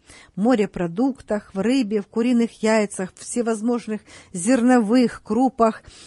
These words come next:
овощах, э, мясных и молочных продуктах питания. Но основным его источником является соль, которую некоторые люди очень любят.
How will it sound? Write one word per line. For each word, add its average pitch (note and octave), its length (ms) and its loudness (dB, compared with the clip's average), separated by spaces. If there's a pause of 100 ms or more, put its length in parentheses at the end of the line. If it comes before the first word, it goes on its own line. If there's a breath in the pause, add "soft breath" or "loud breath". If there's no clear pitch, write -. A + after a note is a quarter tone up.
(240 loud breath)
овощах, A#3 760 0 (320 loud breath)
э, F3+ 100 -8 (100)
мясных G3+ 640 -2
и A3 40 -2
молочных G3 580 -4
продуктах F3 560 -8
питания. E3 640 -10 (520 loud breath)
Но G3+ 280 2
основным C4+ 500 2
его A3 360 2
источником G#3+ 760 -6
является A3 640 -2
соль, E3+ 460 -2 (600 loud breath)
которую F#3 640 2
некоторые G3+ 540 0
люди F#3+ 280 0
очень G#3 540 0
любят. D#3+ 400 -4